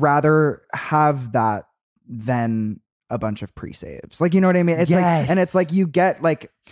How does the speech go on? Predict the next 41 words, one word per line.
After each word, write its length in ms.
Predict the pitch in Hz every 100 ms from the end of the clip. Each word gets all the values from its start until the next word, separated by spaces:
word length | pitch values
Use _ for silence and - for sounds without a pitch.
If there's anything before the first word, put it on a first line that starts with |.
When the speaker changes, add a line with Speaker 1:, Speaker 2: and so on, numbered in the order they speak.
| _ -
Speaker 1:
so 320 | - 185 185
much 160 | 185
of 80 | 165
our 100 | 151
industry 320 | 151 156 -
is 100 | 139
like, 200 | 139 131
"Pre-save, 320 | - 131 156 -
pre-save, 360 | 175 190 190
pre-save, 360 | - 220 180 165
stream, 240 | - 135
stream, 240 | - 160 170
stream." 320 | - 202 170
Like, 260 | 135 - -
Speaker 2:
Yeah. 300 | 151 143 135
Speaker 1:
what 160 | 135 135
numbers, 340 | 175 202 160
what 140 | 156 147
numbers? 240 | 175 160
And 100 | -
I'm 140 | 143 143
like, 300 | 135 131 - -
I'm 300 | 147 147 143
just 280 | 151 - -
happy 600 | 131 135 127 135 131 123
to 400 | - 139 127 123
be 320 | 127 120 104
helping 340 | - 127 123 113
people. 340 | 110 107 101 - -
Speaker 2:
I 120 | 139
really 260 | 175 190
like 240 | 160 139 -
the 80 | 117
values 460 | 117 113 117 107
that 120 | 120
you're 100 | 123
sharing 440 | 110 110 107 107 107
because 260 | 113 123
I 80 | 117
think 300 | 117 131 123
that 340 | - 117 117